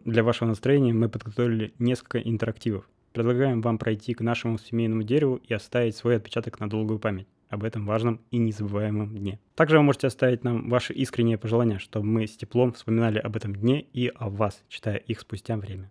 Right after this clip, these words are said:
Помимо этого, на траве вас ждут большое домино и крестики и нолики, а для самых активных — бадминтон. Чувствуйте себя как дома, знакомьтесь, общайтесь, а мы скоро присоединимся, чтобы продолжить этот прекрасный вечер вместе.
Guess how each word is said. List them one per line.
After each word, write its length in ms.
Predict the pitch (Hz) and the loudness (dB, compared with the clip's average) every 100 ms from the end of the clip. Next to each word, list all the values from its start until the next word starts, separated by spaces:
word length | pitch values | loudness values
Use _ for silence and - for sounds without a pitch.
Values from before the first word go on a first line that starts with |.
| _ - | _ 4
Помимо 320 | 170 202 180 | 8 10 8
этого, 400 | 170 151 139 131 | 6 4 4 4
на 160 | 120 113 | 2 4
траве 180 | 117 113 | 4 4
вас 160 | 110 | 2
ждут 260 | 107 107 107 | 2 -2 -2
большое 540 | 107 101 - 117 104 | -2 -2 0 2 2
домино 360 | 101 104 120 170 _ _ _ _ - | 2 2 2 0 _ _ _ _ -2
и 140 | 123 | 0
крестики 440 | - 127 - - | 2 -2 -2 0
и 20 | 110 | 2
нолики, 320 | 104 101 - | 2 -2 -8
а 100 | - | -6
для 160 | 98 95 | -4 -4
самых 260 | - 104 98 | -4 -4 -4
активных — 400 | 98 160 147 - | -2 0 0 0
бадминтон. 560 | 107 127 120 101 98 - _ _ | -4 -4 -4 -6 -10 -16 _ _
Чувствуйте 400 | - 190 - 135 | 0 2 2 -2
себя 260 | - 139 123 | 2 6 6
как 240 | 113 104 | 4 4
дома, 320 | 110 113 95 - | 6 6 4 -4
знакомьтесь, 580 | 110 110 127 110 107 - | -2 2 2 2 -2 -10
общайтесь, 540 | - - 135 117 101 - - | -8 2 4 2 -4 -14 -8
а 100 | 123 | 2
мы 180 | 131 185 | 4 4
скоро 280 | - 156 135 | 4 2 2
присоединимся, 680 | - - 110 110 104 - - | -2 -4 0 2 0 -6 -20
чтобы 240 | - 113 107 | -8 -4 2
продолжить 420 | 110 113 101 113 | 4 4 2 -2
этот 220 | 104 92 | -4 -6
прекрасный 520 | - - 135 147 123 | -8 2 2 4 2
вечер 300 | 110 113 101 | 2 0 -2
вместе. 500 | 98 98 95 - _ | -4 -4 -4 -8 _